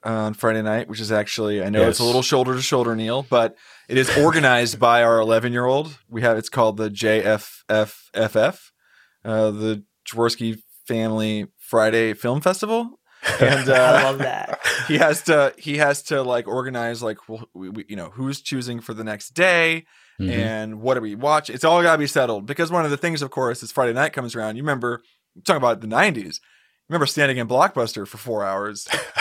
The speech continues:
Speaker 1: trying to pick the movie you're gonna watch. So there's no time for that in our busy life. So we do that
Speaker 2: None.
Speaker 1: the day before.
Speaker 3: Yeah, I personally love one-on-one times with people.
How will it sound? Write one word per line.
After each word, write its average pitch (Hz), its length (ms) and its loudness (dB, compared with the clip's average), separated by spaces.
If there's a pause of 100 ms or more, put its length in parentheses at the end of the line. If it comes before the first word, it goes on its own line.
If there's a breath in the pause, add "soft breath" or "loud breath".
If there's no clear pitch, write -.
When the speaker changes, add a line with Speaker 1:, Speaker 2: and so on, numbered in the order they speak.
Speaker 1:
trying 156 180 4
to 135 80 -2
pick 160 220 0
the 139 80 -4
movie 147 360 0
you're 120 160 -4
gonna 110 180 -4
watch. 107 520 -4 (320 loud breath)
So 135 500 2 (280)
there's 139 120 -6
no 190 80 4
time 190 280 4
for 147 80 -2
that 120 120 4
in 110 80 -4
our 107 60 -6
busy 101 240 -10
life. 78 240 -10
So 127 140 -4
we 139 100 -2
do 156 140 2
that 156 100 8
Speaker 2:
None. 110 80 6
Speaker 1:
the 101 80 0
day 117 60 -2
before. 101 420 -10 (420)
Speaker 3:
Yeah, 131 320 2
I 190 680 4 (380)
personally 151 360 -4
love 127 240 -2
one-on-one 131 500 -6
times 147 580 -8 (280)
with 156 260 -12
people. 175 600 -2